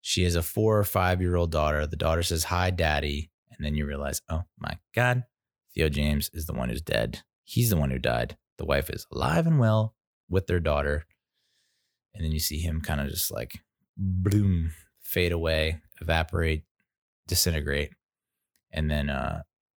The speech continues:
pull back, uh, cut to the wife, like, walking away from the archive company machine. And then Sinclair being like, "Sorry, bro."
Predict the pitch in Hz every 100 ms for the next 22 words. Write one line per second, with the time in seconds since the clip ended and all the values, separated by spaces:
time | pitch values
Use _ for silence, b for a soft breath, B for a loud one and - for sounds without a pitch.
0 | _ - 92 80 73 67 - - - _
1 | - 71 62 58 - - - 80 73 73
2 | 78 _ 80 76 80 78 - - 73 65
3 | - - - 80 78 82 73 73 73 -
4 | 110 113 101 71 87 82 76 87 82 80
5 | 78 - 85 80 78 - _ _ _ _
6 | _ _ _ _ - - 87 80 - 98
7 | - 87 80 76 80 - _ _ _ _
8 | _ 82 76 65 64 - 73 71 67 67